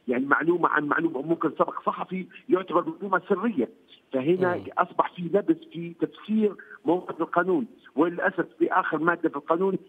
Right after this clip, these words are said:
Speaker 1: لم يأتي أنه يوجد لائحة تنفيذية، آه، تبين، آه، نصوص مادة القانون.
Speaker 2: مم.
Speaker 1: فاحنا المنظمة الليبية نحاول قدر الإمكان نتواصل مع البرلمان، نتواصل مع كل أطراف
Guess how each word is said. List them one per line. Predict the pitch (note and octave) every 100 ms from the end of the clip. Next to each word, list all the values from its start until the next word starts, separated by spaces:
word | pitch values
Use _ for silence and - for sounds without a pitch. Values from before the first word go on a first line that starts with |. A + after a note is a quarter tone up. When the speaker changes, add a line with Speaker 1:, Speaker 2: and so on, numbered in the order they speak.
| -
Speaker 1:
لم | E3+ F3+
يأتي | F#3 - -
أنه | F3
يوجد | F3 F3+ E3 - D3
لائحة | D#3+ F#3 - D#3
تنفيذية، | - C#3+ D#3 D#3 F#3 D#3 D3 - - - _
آه، | - - D3 D3 C#3+ C#3 C3+ C3 C3+ D3+ -
تبين، | - G3+ F3+ F3 E3
آه، | D#3 D3+
نصوص | D3 D#3+ F3+ -
مادة | E3 D#3+ D3+
القانون. | - F3+ F3+ E3 - _ - _
Speaker 2:
مم. | D3+
Speaker 1:
فاحنا | D#3 - C#3 C3+ F#3 F#3+ F#3+
المنظمة | D3 F3 - D3
الليبية | C#3+ E3+ D#3
نحاول | - G3 E3 B2+
قدر | - C#3
الإمكان | C#3 C#3 C#3+
نتواصل | C3 - D#3+ D3 -
مع | C3 B2
البرلمان، | C3 D3 D3 D3 D3 C3
نتواصل | - D3 - B2+
مع |
كل | - D3+
أطراف | - D3 C#3+